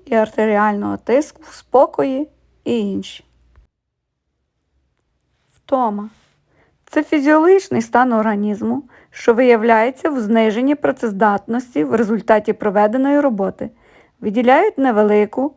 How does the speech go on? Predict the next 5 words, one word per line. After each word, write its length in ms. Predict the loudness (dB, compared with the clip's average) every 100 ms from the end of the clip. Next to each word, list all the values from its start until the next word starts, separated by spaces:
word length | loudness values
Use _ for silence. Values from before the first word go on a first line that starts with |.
| _ -20 _ _
значну 720 | 0 2 2 0 -2 0 -2 -4 _ _ _ _
і 120 | 0 2
різку 420 | 0 -4 -2 -2
ступінь 540 | -4 -2 0 0 -2
втоми. 580 | -2 -6 -2 0 0 -6